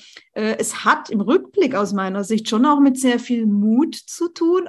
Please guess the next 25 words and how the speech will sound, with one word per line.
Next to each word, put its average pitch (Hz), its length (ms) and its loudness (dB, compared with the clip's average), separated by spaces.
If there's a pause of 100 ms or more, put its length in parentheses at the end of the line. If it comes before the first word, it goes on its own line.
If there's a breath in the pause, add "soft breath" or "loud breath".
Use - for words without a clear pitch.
und 294 400 -2
auch 233 340 -6
in 220 160 -4
meinem 214 380 -2
Fall 269 240 -4
zumindest 277 440 -2
mit 254 180 -4
einem 240 180 -4
Erlauber. 240 680 0
Und 190 120 -8
da 214 100 -6
wäre 226 120 -2
jetzt 226 260 -4
bei 208 140 -6
Ihnen 254 160 0
nämlich 302 300 -2
wiederum 285 500 0
gerne 254 260 -2
bei 254 140 0
der 254 140 0
Frage, 254 460 -4 (460 loud breath)
hatten 254 320 2
Sie 311 220 2
den 277 220 4
Erlauber, 262 800 0